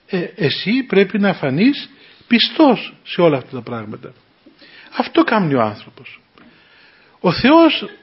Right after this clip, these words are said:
δεν έχει ανάγκη από τίποτα από εμάς. Δεν παίρνει τίποτα από όσα κάνουμε. Εμείς έχουμε ανάγκη από αυτά. Όταν ελεώ τον αδελφό μου, δεν το κάνω γιατί έχει ανάγκη ο Θεός να τον ελεήσει. Ο Θεός μπορεί να τον θρέψει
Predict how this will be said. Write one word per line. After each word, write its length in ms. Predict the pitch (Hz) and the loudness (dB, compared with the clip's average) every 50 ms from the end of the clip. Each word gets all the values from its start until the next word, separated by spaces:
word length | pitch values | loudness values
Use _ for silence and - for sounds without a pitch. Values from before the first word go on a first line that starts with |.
| - - - - _ _ _ _ _ - _ _ - | -20 -20 -20 -20 _ _ _ _ _ -20 _ _ -4
δεν 120 | - 320 294 | 0 2 4
έχει 200 | 285 - - 240 | 4 4 2 2
ανάγκη 260 | 247 294 294 277 - | 2 2 2 2 0
από 180 | 294 - 285 233 | 0 0 0 -2
τίποτα 380 | - 226 185 147 139 135 127 | -2 0 0 0 0 0 0
από 120 | 120 110 113 | -2 -2 -4
εμάς. 380 | 113 110 107 104 101 - - - - - 311 320 - - - - - - _ _ _ _ _ _ _ _ _ _ _ _ | -6 -6 -6 -8 -10 -12 -16 -14 -10 -6 -4 -4 -6 -6 -10 -16 -20 -20 _ _ _ _ _ _ _ _ _ _ _ _
Δεν 180 | - - 247 202 | -2 -2 0 2
παίρνει 280 | 190 220 208 185 180 160 | 2 2 2 2 0 -2
τίποτα 340 | - 185 156 160 151 147 | -2 0 0 2 2 2
από 160 | 139 131 - 139 | 2 2 0 -2
όσα 160 | 127 - 127 | -2 -4 -4
κάνουμε. 520 | - - 123 117 117 113 107 92 - 131 - _ - - - - - - - _ | -2 -2 -2 -2 -2 -4 -6 -8 -10 -14 -16 _ -20 -20 -20 -20 -20 -20 -20 _
Εμείς 680 | - 170 156 147 196 240 285 254 208 - - - - - _ _ - | -2 0 2 4 6 6 6 4 4 0 -8 -12 -14 -18 _ _ -10
έχουμε 380 | - 170 127 - - 135 135 131 | -6 -6 -6 -4 -6 -6 -4 -4
ανάγκη 420 | 123 123 123 120 120 110 117 120 110 | -2 -2 -2 -2 -4 -6 -8 -10 -12
από 160 | 113 117 117 | -12 -14 -16
αυτά. 360 | 110 - - - 127 123 - _ _ - - - - _ _ | -18 -18 -18 -18 -18 -18 -18 _ _ -20 -20 -20 -20 _ _
Όταν 280 | - 160 - 190 190 | -4 -2 0 2 4
ελεώ 280 | 190 190 185 156 160 175 | 4 4 6 6 4 4
τον 160 | 170 196 190 | 4 2 0
αδελφό 500 | 185 175 147 131 123 - - - 156 147 | 2 2 0 -2 -6 -6 -4 0 2 2
μου, 300 | 127 123 117 120 135 165 - - - _ _ _ _ _ _ _ _ _ _ - _ _ _ _ _ - | 2 0 -4 -8 -10 -14 -16 -20 -20 _ _ _ _ _ _ _ _ _ _ -20 _ _ _ _ _ 0
δεν 240 | - 320 311 302 285 | 2 4 4 4 2
το 100 | - 247 | -2 -4
κάνω 360 | - - 208 196 190 185 180 | -2 0 0 0 2 0 0
γιατί 420 | 175 160 156 156 151 156 - 175 175 | 0 0 0 0 0 -2 -4 -4 -4
έχει 180 | 160 - - | -4 -2 -4
ανάγκη 280 | 143 143 156 151 151 147 | -2 -2 -2 -2 -4 -6
ο 40 | 139 | -6
Θεός 180 | - 143 143 | -4 -4 -4
να 80 | 143 135 | -4 -4
τον 140 | 131 135 131 | -4 -4 -2
ελεήσει. 400 | 135 131 123 120 117 113 - 156 | -2 -2 -2 -2 -4 -4 -6 -8
Ο 40 | |
Θεός 220 | 151 - 202 190 185 | -6 -4 -4 -4 -2
μπορεί 240 | 180 190 226 247 277 | 0 2 2 2 2
να 80 | 277 | 2
τον 140 | - 196 165 | 0 -2 -2
θρέψει 560 | - - - 202 220 - - - - 233 240 | -2 -2 -2 -2 -2 -2 -4 -10 -10 -10 -12